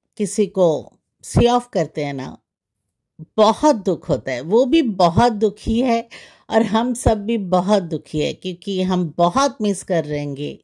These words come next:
एक दूसरे को, definitely। Because कलांगन में ऐसा होता है ना, अगर आप एक बार जुड़ जाओ हमारे साथ, तो वो एक family बनता है। मैं बार बार बोलती हूँ कि हमारे यहाँ जो भी आते हैं, कुछ कुछ बच्चे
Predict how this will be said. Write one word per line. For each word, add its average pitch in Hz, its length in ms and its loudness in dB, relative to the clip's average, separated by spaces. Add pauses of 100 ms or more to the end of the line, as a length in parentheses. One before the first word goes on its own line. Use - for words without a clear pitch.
(120)
एक 156 260 -8
दूसरे 139 300 -4
को, 135 160 -4
definitely। 143 840 -4 (500)
Because 240 300 0
कलांगन 254 580 2
में 339 160 0
ऐसा 247 380 0
होता 208 280 0
है 143 80 -2
ना, 165 200 -4 (520)
अगर 214 260 4
आप 247 180 2
एक 202 220 0
बार 226 120 0
जुड़ 208 300 0
जाओ 180 260 2
हमारे 139 480 -4
साथ, 110 280 -4 (420)
तो 285 120 0
वो 277 60 -2
एक 302 180 -2
family 190 460 2
बनता 151 340 0
है। 143 100 2
मैं 202 260 2
बार 208 200 4
बार 240 180 -2
बोलती 175 400 -6
हूँ 151 240 -8
कि 208 100 -4
हमारे 202 460 2
यहाँ 226 340 2
जो 180 240 0
भी 214 200 2
आते 165 380 0
हैं, 123 100 -6 (140)
कुछ 208 180 -6
कुछ 233 200 -2
बच्चे 180 480 -2